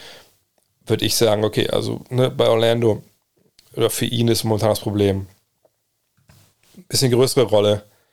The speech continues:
in der Mannschaft, die aber auch offensiv jetzt einen anderen Schwerpunkt hat als im vergangenen Jahr. Warum? Weil eben mit Paolo Banchero jemand reingekommen ist, der eben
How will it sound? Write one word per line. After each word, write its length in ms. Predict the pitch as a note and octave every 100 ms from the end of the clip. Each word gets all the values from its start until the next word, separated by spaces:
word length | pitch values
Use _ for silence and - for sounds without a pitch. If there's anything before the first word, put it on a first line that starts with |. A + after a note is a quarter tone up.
| _ _ _ _ _ _
in 100 | A#2+
der 120 | A2+
Mannschaft, 560 | G#2+ A2 A#2+ G2+ - -
die 100 | A2+
aber 180 | G2+ -
auch 140 | -
offensiv 520 | B2 - G2+ G#2+ A2
jetzt 220 | G#2+ -
einen 80 | A2+
anderen 260 | A#2 A2+ G#2
Schwerpunkt 500 | - A2+ - C3 -
hat 120 | B2
als 180 | A#2+ -
im 60 |
vergangenen 340 | - A2 B2+ A#2+
Jahr. 280 | A#2 C#3 - - _ _
Warum? 380 | G#2+ G#2 A#2 C#3+ _ _ _ _
Weil 200 | A#2 G#2
eben 140 | G2+ G#2
mit 180 | G2+
Paolo 400 | - G2+ G2+ G2+ G#2+ - _
Banchero 680 | - B2 A2+ - A#2+ A2+
jemand 240 | G#2+ G#2 G#2+
reingekommen 460 | G#2 G#2 - G#2
ist, 240 | A2 - -
der 240 | G#2 G2+ - - - - _ _ _ _
eben 220 | A2+ G#2